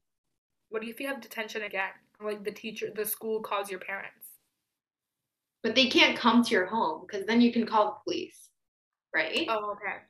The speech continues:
Speaker 1: Word.
Speaker 2: We're, we're putting such logic on the table right now.
Speaker 1: But
Speaker 2: Like,
Speaker 1: honestly, it's not logic, 'cause then they could just call our parents, and it would just be really embarrassing.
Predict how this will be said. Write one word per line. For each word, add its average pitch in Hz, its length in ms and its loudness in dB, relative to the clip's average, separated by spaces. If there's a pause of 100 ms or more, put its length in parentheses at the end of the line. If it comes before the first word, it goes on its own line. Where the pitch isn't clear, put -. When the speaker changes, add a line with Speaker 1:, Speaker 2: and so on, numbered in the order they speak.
Speaker 1:
Word. 202 480 -12
Speaker 2:
We're, 311 440 8
we're 349 280 8
putting 277 400 4
such 240 280 -2
logic 220 320 0
on 214 100 -2
the 214 80 -4
table 208 320 -2
right 220 220 2
now. 240 380 2 (1120)
Speaker 1:
But 349 120 8
Speaker 2:
Like, 339 100 12
Speaker 1:
honestly, 440 300 2
it's - 120 -4
not 302 240 4
logic, 254 400 0
'cause 240 160 -2
then 254 140 0
they 247 120 0
could 262 120 -6
just 294 220 -2
call 226 240 4
our 220 120 4
parents, 214 580 -4
and 202 360 -10
it 208 40 -14
would 208 120 -10
just 226 280 -6
be 214 120 -6
really 196 320 -4
embarrassing. 190 840 -2